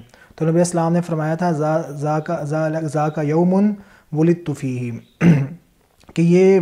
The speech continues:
वो दिन है जिसमें मेरी पैदाइश हुई है। तो लिहाजा इस बात पर तो सबका इत्तेफाक है कि नबी इस्लाम की जो पैदाइश का दिन था वो पीर का दिन था। और दूसरी चीज़ जिसका, जिसके ऊपर सबका इत्तेफाक है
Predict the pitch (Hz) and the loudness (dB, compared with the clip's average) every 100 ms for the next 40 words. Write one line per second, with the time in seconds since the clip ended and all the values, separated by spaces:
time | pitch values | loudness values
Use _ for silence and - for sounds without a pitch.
0 | 147 170 190 170 170 170 180 196 - _ | 2 2 4 4 2 2 0 -4 -12 _
1 | - 156 175 165 160 165 156 135 135 139 | -8 -4 -2 0 0 0 -2 -2 -2 -4
2 | 127 120 120 120 - _ - - 151 160 | -6 -6 -8 -10 -14 _ -20 -6 0 2
3 | 175 190 175 165 165 170 175 160 170 170 | 2 2 2 2 2 0 -2 -4 -4 -4
4 | 156 160 156 147 147 151 156 156 156 151 | -4 -4 -4 -4 -2 -2 0 -4 -4 -6
5 | 156 139 156 151 143 143 143 156 156 147 | -6 -2 -4 -4 -6 -6 -4 -4 -4 -4
6 | 135 139 139 143 139 147 143 147 139 165 | -4 -4 -4 -4 -4 -4 -4 -4 -4 -6
7 | 175 - _ _ - 151 143 131 120 120 | -8 -18 _ _ -2 -2 -2 -6 -6 -8
8 | 120 117 117 _ _ _ - - - 160 | -8 -10 -12 _ _ _ -20 -14 -4 2
9 | 175 175 214 202 202 202 202 - _ _ | 2 2 0 0 2 2 0 -8 _ _
10 | _ _ _ - 160 - 196 185 165 165 | _ _ _ -6 -6 -2 0 0 0 -2
11 | - 175 180 180 175 185 175 165 156 160 | 0 0 2 0 -2 -2 -2 -2 0 0
12 | 165 170 | -2 -2